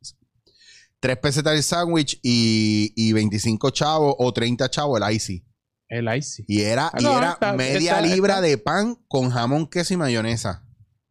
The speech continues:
Speaker 2: Y lo tostaba en, o sea, que te lo
Speaker 1: Sí.
Speaker 2: dejaban como marrón en los dos lados.
Speaker 1: Sí, cabrón.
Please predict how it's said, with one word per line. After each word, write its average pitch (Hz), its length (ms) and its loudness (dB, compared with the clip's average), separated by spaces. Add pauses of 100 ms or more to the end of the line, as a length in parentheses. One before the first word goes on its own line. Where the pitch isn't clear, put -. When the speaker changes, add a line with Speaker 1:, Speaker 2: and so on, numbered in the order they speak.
Speaker 2:
Y 170 140 2
lo 180 160 2
tostaba 196 760 0
en, 233 180 2
o 202 60 -10
sea, 220 140 0
que 208 120 0
te 185 80 0
lo 170 80 4
Speaker 1:
Sí. 160 60 4
Speaker 2:
dejaban 160 340 2
como 208 220 2
marrón 190 420 2
en 190 140 2
los 185 120 2
dos 196 180 2
lados. 160 140 2
Speaker 1:
Sí, 117 220 0
cabrón. 82 600 -6